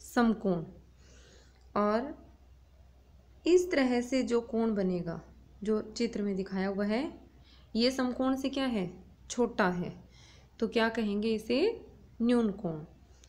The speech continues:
जो कोण समकोण से छोटा हो वो न्यून कोण कहलाता है। ये समकोण है।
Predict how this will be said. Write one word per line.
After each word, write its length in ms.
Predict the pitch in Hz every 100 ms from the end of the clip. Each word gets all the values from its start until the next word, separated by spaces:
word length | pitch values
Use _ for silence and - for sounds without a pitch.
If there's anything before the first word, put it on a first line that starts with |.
| -
जो 300 | 190 226 247 262
कोण 440 | 247 214 214 277 494 -
समकोण 720 | - - 247 226 214 220 220 214
से 260 | 214 226 220
छोटा 380 | - 220 214 220
हो 440 | 214 262 466 - - -
वो 160 | 220
न्यून 280 | 247 247 277
कोण 200 | 269 254 226
कहलाता 420 | 196 180 165 180
है। 240 | 180 170 - - - - - - - - - 214
ये 160 | 233
समकोण 500 | 247 269 262 269 302 311
है। 240 | 311